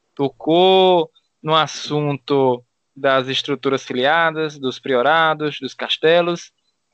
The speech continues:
né, que isso é, é uma coisa que ainda, é... há dúvidas em relação em algumas, alguns desses pontos dos capítulos que adentraram nessa nova estrutura,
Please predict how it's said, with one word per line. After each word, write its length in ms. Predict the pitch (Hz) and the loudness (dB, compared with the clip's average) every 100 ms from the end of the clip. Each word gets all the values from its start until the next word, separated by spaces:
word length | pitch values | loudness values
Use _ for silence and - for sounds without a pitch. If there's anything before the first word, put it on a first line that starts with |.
| _ - | _ -8
né, 160 | 127 | -8
que 100 | 131 | -8
isso 140 | - 135 | -6 0
é, 240 | 131 131 - | 0 -2 -4
é 120 | 127 | 0
uma 140 | 135 | 0
coisa 280 | - 147 139 | 2 0 0
que 140 | - 143 | -2 -2
ainda, 720 | 139 139 135 135 127 117 - | -2 -2 2 4 2 0 -4
é... 640 | 120 113 113 110 107 92 - _ _ _ _ _ - - - - - - - | -6 -4 -4 -4 -6 -8 -14 _ _ _ _ _ -20 -20 -20 -20 -20 -20 0
há 140 | 147 | 0
dúvidas 720 | 151 156 196 165 143 131 - _ _ - | 2 -2 -4 -4 -6 -6 -16 _ _ -12
em 80 | |
relação 540 | 143 147 139 - 143 139 | -4 -2 -2 -4 -4 -2
em 60 | |
algumas, 500 | 135 135 143 135 - _ _ _ _ _ - - - | -2 -2 -8 -8 -18 _ _ _ _ _ -20 -18 -4
alguns 320 | 127 147 143 | -4 -2 -4
desses 320 | 151 147 - - | -6 -6 -16 -4
pontos 420 | 151 147 - - _ _ - - | -2 -2 -6 -18 _ _ -20 -12
dos 160 | 143 - | -12 -4
capítulos 480 | 147 135 143 - | -4 -2 -10 -12
que 400 | - 147 139 135 - _ _ _ _ _ - - - _ | -14 -8 -6 -8 -14 _ _ _ _ _ -20 -20 -20 _
adentraram 720 | 135 147 143 131 139 156 165 | -6 -4 -6 -6 -2 -2 -2
nessa 300 | 151 139 151 | -6 -8 -8
nova 240 | 139 135 135 | -6 -6 -6
estrutura, 680 | - 135 - 147 151 131 | -10 -12 -6 -4 -2 -4